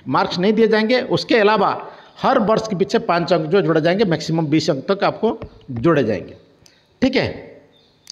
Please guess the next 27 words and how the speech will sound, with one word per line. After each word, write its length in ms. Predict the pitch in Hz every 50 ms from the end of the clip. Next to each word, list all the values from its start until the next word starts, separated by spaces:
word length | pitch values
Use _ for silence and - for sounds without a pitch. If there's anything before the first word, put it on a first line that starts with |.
| -
यहाँ 180 | 147 165 185 202
पे 100 | - 170
देखिए 220 | 139 135 - 147
उम्र 240 | - 139 175 226 247
सीमा 240 | 240 240 240 233 233
की 120 | - 226
अगर 160 | 220 190 220 208
बात 260 | 160 180 190 185 -
करें, 240 | 220 202 220 220 220 - - - - - - - -
निम्नतम 500 | 123 165 208 240 269 262 262 254 240 190
आयु 220 | 175 180 214 226
जो 120 | 190 208 190
है 340 | 185 208 208 208 - - -
ये 140 | 151 170 208
आपको 260 | 220 190 - 214 214
count 320 | 180 - 170 180 202 - -
किए 80 | 208
जाएंगे 320 | 180 185 196 190 185 185 190
एक 420 | - - 143 160 208 226 220 185
जनवरी 300 | 160 185 185 196 196 175
दो 140 | 147 135 160
हज़ार 220 | 175 165 196 196
बाईस 260 | 151 131 160 190 - - -
तक 120 | 214 208
count 240 | - 208 208 196 -
किए 100 | 214 208
जाएंगे। 320 | 196 208 208 214 254 254